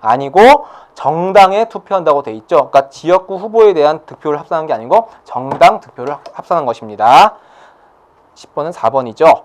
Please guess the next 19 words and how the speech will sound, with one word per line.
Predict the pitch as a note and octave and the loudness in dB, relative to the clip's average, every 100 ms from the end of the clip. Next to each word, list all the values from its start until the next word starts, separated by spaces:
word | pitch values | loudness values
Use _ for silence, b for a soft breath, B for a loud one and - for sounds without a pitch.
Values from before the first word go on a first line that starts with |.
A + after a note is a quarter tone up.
| - | -6
오 | D3 | -2
번. | C#3+ D3 A3 - b b | 4 4 2 -6 b b
종전 | - E3+ G#3 A#3+ A#3+ | -10 -8 0 0 0
내 | F3+ G3+ D3+ G2+ b - | 0 -2 -2 -6 b -8
일 | A#3 | -2
인 | B3 | -2
일 | A3+ A#3 | -4 -8
표제 | - A#3+ A3 A3 | -4 0 4 2
방식에 | D3 C#3+ D3+ D#3 D#3+ | 0 -6 -10 -6 -6
비해 | D#3+ C3 C3 E3+ - b b | -6 -8 0 0 0 b b
직접 | - D3 G#3+ | -8 -2 0
선거, | F3 A#2 G#2 b b | 0 -2 -8 b b
평등 | - G#3+ A3 A3+ | -12 -4 -2 -2
선거 | G3 F3+ F#3 F3+ | -2 0 2 2
원칙에 | B2 C3+ - C#3+ G3 B3 B B | 2 -4 -14 -2 -2 -2 B B
보다 | - C3 E3 A3+ - | -8 2 4 2 -2
충실해졌다. | - G3 F#3 F#3+ D#3+ A2+ | -16 -14 -10 -8 -6 -4
맞습니다. | A#2 - D#3+ A#2+ - b b b b b b _ - | -4 -4 -4 -6 -8 b b b b b b _ -8
어, | A#2 A2 | -4 -4